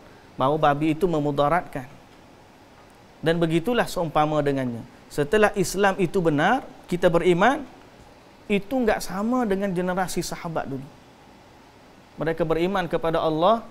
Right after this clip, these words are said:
benar-benar. Nggak punya lab, nggak punya harta, nggak punya kekuatan. Yang mereka punya, keimanan kepada Allah. Itu imannya para sahabat.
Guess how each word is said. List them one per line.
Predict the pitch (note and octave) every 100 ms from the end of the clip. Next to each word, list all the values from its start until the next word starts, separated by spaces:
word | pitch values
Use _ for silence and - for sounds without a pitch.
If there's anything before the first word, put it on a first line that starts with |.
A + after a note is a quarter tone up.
| - -
benar-benar. | G#3+ C#4 B3 A3 A#3+ A3 F3 - -
Nggak | - E3+ -
punya | E3 E3
lab, | D3+ C#3+ G3+ - - - - - - - -
nggak | E3 -
punya | E3 D#3+
harta, | D#3+ C#3+ C3+ F3+ G3+ F#3 - - - - D#3+
nggak | E3 -
punya | D#3+ D#3+ D3+
kekuatan. | D3+ D#3 C#3+ C#3 F3+ F#3+ F#3 - - - -
Yang | F3
mereka | F3+ G3 G3+ G3
punya, | G#3 A3+ A3+ -
keimanan | E3+ D#3+ D3+ D3+ E3 D#3+ C3+
kepada | C3 C#3 C3 B2+
Allah. | B2+ B2 A#2 - - - - - - - -
Itu | E3+ -
imannya | D#3+ D3+ D#3+ D#3+ C#3+
para | C#3 C3
sahabat. | B2+ B2 A#2 -